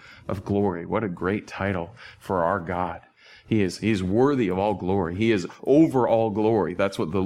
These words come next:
the Lord means, ruling over or reigning over. And he is over it all. And he is worthy of it all.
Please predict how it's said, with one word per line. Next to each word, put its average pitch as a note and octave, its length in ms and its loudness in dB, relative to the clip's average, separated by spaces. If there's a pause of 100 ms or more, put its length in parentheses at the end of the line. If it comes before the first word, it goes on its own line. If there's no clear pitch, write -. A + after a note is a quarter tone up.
(120)
the G#2 160 2
Lord A2 320 4
means, G2+ 220 2
ruling A2+ 400 2
over A2 260 0
or F#2 180 0
reigning G#2+ 380 0
over. G2+ 300 0
And G2 100 0
he A2+ 120 2
is G2+ 120 2
over A#2 360 2
it G#2+ 60 2
all. G#2 200 4
And G#2+ 100 -2
he A2 60 0
is G2 160 0
worthy B2+ 420 2
of G2+ 140 0
it F#2+ 80 2
all. G#2 320 0